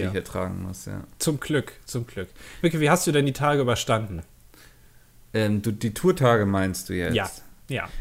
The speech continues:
Speaker 2: Äh, sehr gut, muss ich sagen. Ich finde es angenehmer als bei der letzten Tour.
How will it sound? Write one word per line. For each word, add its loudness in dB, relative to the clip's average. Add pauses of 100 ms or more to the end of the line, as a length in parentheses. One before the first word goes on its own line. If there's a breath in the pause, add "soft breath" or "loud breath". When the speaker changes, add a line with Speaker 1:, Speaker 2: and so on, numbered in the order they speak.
(140)
Speaker 2:
Äh, -6
sehr 0
gut, -2
muss -2
ich -6
sagen. 0
Ich -4
finde 0
es 0
angenehmer 2
als -2
bei -2
der 0
letzten -2
Tour. -6